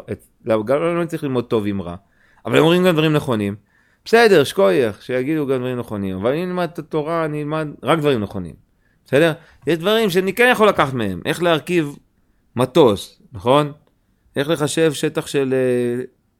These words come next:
עיגול, נכון? אני יכול ללמוד, אין בעיה. ללמוד מדעי החומר, אין בעיה ללמוד מהם, אגב. מדעי החומר, אין,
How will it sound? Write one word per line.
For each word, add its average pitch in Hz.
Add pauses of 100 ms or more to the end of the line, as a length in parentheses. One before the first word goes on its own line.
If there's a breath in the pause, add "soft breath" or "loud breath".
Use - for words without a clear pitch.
(300)
עיגול, 120 (340)
נכון? 139 (680 loud breath)
אני 170
יכול 254
ללמוד, 226
אין 190
בעיה. 202
ללמוד 123
מדעי 120
החומר, 156
אין 170
בעיה 165
ללמוד 98
מהם, 90
אגב. 85 (580)
מדעי 104
החומר, 165
אין, 147